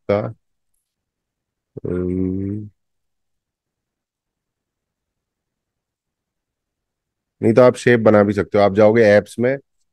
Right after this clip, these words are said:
और यहाँ पर आप ले लोगे शेप, तो आप कोई भी शेप बना सकते हो। देखो ये रहा फ्रेम मेकर, आपकी ब्रांडिंग से मैच करती हुई आप शेप बना सकते हो आपकी ब्रांडिंग से। तो ये मेरे पास एक देखिए ये आ गया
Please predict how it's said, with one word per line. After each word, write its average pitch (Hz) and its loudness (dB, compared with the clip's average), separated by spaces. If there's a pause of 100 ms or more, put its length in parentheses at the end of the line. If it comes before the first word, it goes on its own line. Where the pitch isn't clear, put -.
(120)
और 95 0
यहाँ 98 0
पर 107 2
आप 104 2
ले 101 2
लोगे 101 -2
शेप, 92 -4 (880)
तो 117 0
आप 123 -2
कोई 139 6
भी 143 0
शेप 143 0
बना 107 0
सकते 95 -8
हो। 101 0
देखो 98 -2
ये 87 0
रहा 80 -8 (100)
फ्रेम 110 2
मेकर, 90 -4 (300)
आपकी 113 0
ब्रांडिंग 117 2
से 120 -2
मैच 107 0
करती 101 -6
हुई 104 -2
आप 92 0
शेप 92 -4
बना 87 -2
सकते 90 -8
हो 90 0 (480)
आपकी 104 0
ब्रांडिंग 90 0
से। 90 -8
तो 87 -6
ये 104 4
मेरे 107 4
पास 107 2
एक 95 -4
देखिए 98 -4
ये 92 2
आ 90 2
गया 92 -2